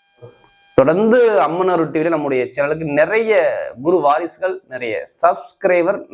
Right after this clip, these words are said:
நம்முடைய சேனலுக்கு நிறைய கொடுத்துருக்கீங்க. அனைவருக்குமே பொங்காலம்மன் சார்பாக ஒரு மனமார்ந்த நன்றியை தெரிவிச்சுக்கிறேன். ஏன்னா, குரு அருள் இல்லையே திரு அருளே கிடையாது. இந்த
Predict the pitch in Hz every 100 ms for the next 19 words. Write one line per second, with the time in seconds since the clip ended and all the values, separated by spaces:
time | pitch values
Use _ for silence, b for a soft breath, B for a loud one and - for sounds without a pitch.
0 | 127 127 117 110 110 143 139 139 - 131
1 | 123 151 165 135 - 95 - _ _ _
2 | _ _ 807 831 831 831 831 831 _ _
3 | _ _ _ _ - - - 135 170 180
4 | 190 185 - 202 196 185 120 - - -
5 | 151 160 185 196 190 160 139 - 127 123
6 | 123 117 120 117 107 110 117 117 113 104
7 | 107 113 104 107 107 120 117 120 - -
8 | _ _ _ _ _ - 143 185 196 131
9 | 143 185 220 175 143 127 135 135 139 156
10 | 180 - _ 135 143 135 113 113 123 -
11 | 131 120 120 113 143 - _ _ _ _
12 | _ _ _ - 139